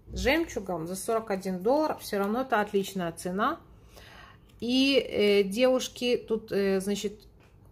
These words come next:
следующее. Это восемнадцать с половиной размер. Я просила двадцать один.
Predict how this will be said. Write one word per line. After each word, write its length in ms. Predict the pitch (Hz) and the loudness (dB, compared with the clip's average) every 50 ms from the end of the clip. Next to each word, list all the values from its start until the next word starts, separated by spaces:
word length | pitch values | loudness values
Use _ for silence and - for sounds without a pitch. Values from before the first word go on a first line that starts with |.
| - - - | -20 -20 -12
следующее. 640 | - - - 233 240 247 208 165 160 151 170 170 190 | -8 -6 0 4 6 6 6 4 2 -2 -2 -2 -2
Это 160 | 220 - 240 | 0 0 0
восемнадцать 600 | 247 240 240 - 240 240 247 262 262 262 240 214 | 0 0 0 -2 -2 0 0 0 -2 -2 -4 -6
с 60 | - | -6
половиной 540 | - - 214 214 214 208 220 220 202 190 180 | -2 0 2 4 4 4 4 2 2 2 2
размер. 320 | 175 175 160 165 170 165 | 0 0 -2 -2 -2 -2
Я 180 | 170 190 233 254 | 0 2 2 2
просила 380 | - 240 240 226 - 240 220 214 | 2 0 -2 -2 0 0 0 0
двадцать 420 | 185 190 202 202 196 - - - | 2 0 -2 -2 -2 -4 -6 -4
один. 400 | 202 190 175 170 180 165 156 143 | -4 -4 -2 -4 -6 -6 -6 -8